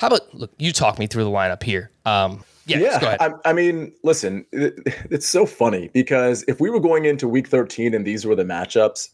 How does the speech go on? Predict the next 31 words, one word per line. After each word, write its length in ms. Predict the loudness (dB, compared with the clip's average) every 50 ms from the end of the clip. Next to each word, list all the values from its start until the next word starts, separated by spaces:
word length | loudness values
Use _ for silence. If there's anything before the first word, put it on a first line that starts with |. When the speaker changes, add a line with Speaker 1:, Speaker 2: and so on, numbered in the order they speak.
| _ _ 0
Speaker 2:
and, 280 | 2 2 2 2 0 0
and 360 | 2 2 2 2 0 -4 -8 -6
you 220 | -2 0 2 4
asked 240 | 4 4 2 0 0
me 100 | 2 2
to 80 | 2 2
make 180 | 2 0 -2
a 60 | -2 -4
cash 320 | -2 -2 -2 -2 -2 -2
lineup, 360 | -2 -2 0 0 0 -2 -4 -6 _ _ _ _ _ -2
it 220 | 0 0 -2 -4 -4
probably 580 | 0 4 4 4 4 2 0 0 2 2 4
wouldn't 420 | 4 2 2 2 2 2 2 0 0
be 180 | 0 0 0
much 300 | 0 0 -2 -2 -4 -4 -2
different 380 | -2 0 0 -2 -6 -6 -6
than 140 | -8 -8 -6
this. 200 | -4 -2 0 0
And 80 | 2 2
I 40 | 2
know 160 | 2 2 2
that 160 | 0 0 0
sounds 340 | 0 0 2 2 2 2 2
like 160 | 2 0 0
me 200 | 0 0 0 0
being 260 | 2 2 0 0 0
stubborn. 640 | -4 -4 -2 0 0 2 2 2 2 0 0 -2 -2
And, 140 | 0 0 0
and, 180 | 2 0 0 0
and, 220 | 0 0 0 0 2
and, 240 | 2 2 2 0 -2